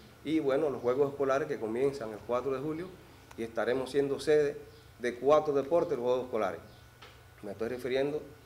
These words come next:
al polo acuático escolar femenino, me estoy refiriendo a la gimnasia artística, me estoy refiriendo al softball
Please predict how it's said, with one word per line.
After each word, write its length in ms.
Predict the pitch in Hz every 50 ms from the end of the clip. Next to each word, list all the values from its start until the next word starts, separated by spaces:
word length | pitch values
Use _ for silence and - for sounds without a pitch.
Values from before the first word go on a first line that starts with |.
| -
al 280 | - 117 123 135 160 170
polo 280 | - - 117 110 110 -
acuático 400 | - 131 131 135 - - 143 139
escolar 320 | - - 123 123 131 131
femenino, 440 | 131 139 135 143 151 156 151 151 151
me 120 | 131 104 101
estoy 160 | - 107 113
refiriendo 400 | 123 123 - 123 127 135 135 123
a 40 | 113
la 80 | 110
gimnasia 420 | 113 107 110 120 123 127 - 139 127
artística, 540 | 127 139 - 165 156 - - 139 143 165 - - - - - - - - - - - - - - - -
me 60 | 104
estoy 220 | 104 - 110 120
refiriendo 600 | 120 131 127 135 131 135 143 143 143 143 156 165 - - - - - - - -
al 320 | 120 123 135 143 151 147
softball 540 | - - - 143 139 139 156 151 147 147 156